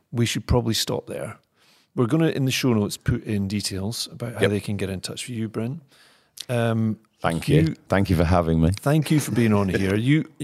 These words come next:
Speaker 1: you spend a lot of time in your car <coughs> going out advising, helping people with their sas pensions. And Bryn will be coming to an event near you soon, I'm sure. Um, you're on the road often, Bryn. What sort of,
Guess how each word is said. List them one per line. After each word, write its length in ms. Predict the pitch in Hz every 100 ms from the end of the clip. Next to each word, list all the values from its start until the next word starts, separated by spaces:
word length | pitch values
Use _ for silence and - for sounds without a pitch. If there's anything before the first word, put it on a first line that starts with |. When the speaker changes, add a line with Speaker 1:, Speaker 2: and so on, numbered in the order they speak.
| 143 -
Speaker 1:
you 160 | 156 156
spend 280 | - 170
a 60 | 156
lot 240 | 151 156
of 80 | 170
time 240 | - 165 156
in 60 |
your 120 | 135
car 440 | 117 - 113 110 107
<coughs> 60 |
going 240 | 131 131 127
out 180 | 123 113
advising, 640 | 110 113 117 107 113 110
helping 420 | 110 123 123 113
people 300 | 120 110 110
with 100 | 101
their 100 | 98
sas 340 | - 107 104 -
pensions. 760 | 110 101 - 107 101 101 - - -
And 180 | 120 101
Bryn 220 | 135 135
will 160 | 151
be 140 | 156 143
coming 240 | 123 117
to 100 | 104 117
an 40 |
event 420 | 107 113 113 113
near 200 | 113 113
you 300 | 110 107 107
soon, 340 | 101 - 120 117
I'm 100 | 104
sure. 500 | - 127 123 127 123 - 120
Um, 380 | 110 107 113 113
you're 160 | 127
on 100 | 131
the 80 | 120
road 220 | 117 113
often, 280 | 113 113 117
Bryn. 200 | 113 120
What 160 | 139 -
sort 240 | 151 113
of, 260 | 131 -